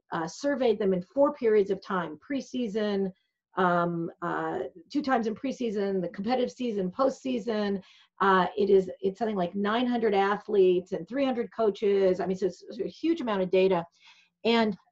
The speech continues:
our hypothesis was that coaches who are enacting a culture of companionate love will have, um, their perf-, their,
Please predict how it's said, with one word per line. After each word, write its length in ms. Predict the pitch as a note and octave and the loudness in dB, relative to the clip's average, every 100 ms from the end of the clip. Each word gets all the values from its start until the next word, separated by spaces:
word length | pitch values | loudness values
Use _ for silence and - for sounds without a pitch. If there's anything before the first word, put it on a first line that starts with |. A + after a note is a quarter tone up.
| - | -2
our 100 | A3 | 0
hypothesis 880 | G#3+ F#3+ - D#4 F#4 F#4 - G#3 - | 0 -2 -2 -2 0 -2 -2 -4 -2
was 640 | G3 E3+ D3+ - - _ _ _ _ _ _ | -4 -4 -4 -10 -14 _ _ _ _ _ _
that 180 | G3 F#3 | -2 -2
coaches 480 | - C#4 D4 E4 - | -2 -2 0 -4 -4
who 160 | A#3+ | 0
are 160 | G3 F#3 | 2 2
enacting 720 | F3+ F#3 F#3+ B3 - F#3+ E3+ | 2 0 0 -2 -2 -2 -2
a 80 | E3 | -10
culture 600 | - A3+ - G3+ F#3 F3+ _ _ - | -8 -8 -4 2 2 0 _ _ -6
of 120 | F3+ | -6
companionate 640 | - F3 - A3 G#3 F#3 F3+ | -6 -10 -6 -4 -2 -4 -2
love 560 | G#3 A#3 E3+ F3+ F#3+ F3+ _ _ _ _ _ _ | 0 2 0 -4 -10 -18 _ _ _ _ _ _
will 340 | F#3 G#3 A3 G#3+ | -2 4 4 2
have, 540 | F3+ G#3 G3 F#3 F3 - | -2 0 2 2 -2 -6
um, 280 | G3 F3+ F#3 | -4 -4 -4
their 300 | F#3+ G3+ G3 | -2 2 2
perf-, 240 | F#3+ G3+ - _ G#3 | 0 -8 -12 _ 0
their, 220 | F#3+ | 2